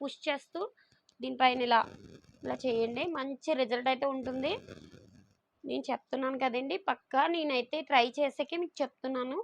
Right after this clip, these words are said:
ఖచ్చితంగా ట్రై చేయండి. మీకు ఈ ప్రాబ్లం ఉందన్న వాళ్ళు ట్రై చేయండి. అలాగే మన వీడియోస్ ఫాలో చేయండి. ప్రతిదీ నేను న్యాచురల్గా చెప్తున్నాను మీకు. అలాగే, ఆ, ప్రైవేట్ అంటే డైరెక్ట్ బ్యూటీ పార్లర్‌లో చేసేవే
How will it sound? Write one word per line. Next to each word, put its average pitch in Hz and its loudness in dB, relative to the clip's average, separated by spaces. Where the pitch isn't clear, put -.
ఖచ్చితంగా 302 0
ట్రై 285 8
చేయండి. 277 -2
మీకు 285 -6
ఈ 277 -6
ప్రాబ్లం 240 8
ఉందన్న 247 -2
వాళ్ళు 254 -2
ట్రై 233 4
చేయండి. 247 -2
అలాగే 247 0
మన 277 -4
వీడియోస్ 240 -4
ఫాలో 240 6
చేయండి. 254 -4
ప్రతిదీ 247 0
నేను 277 2
న్యాచురల్గా 247 2
చెప్తున్నాను 247 -2
మీకు. 311 2
అలాగే, 240 4
ఆ, 247 -6
ప్రైవేట్ 254 0
అంటే 254 2
డైరెక్ట్ 247 6
బ్యూటీ 254 -4
పార్లర్‌లో 262 6
చేసేవే 254 0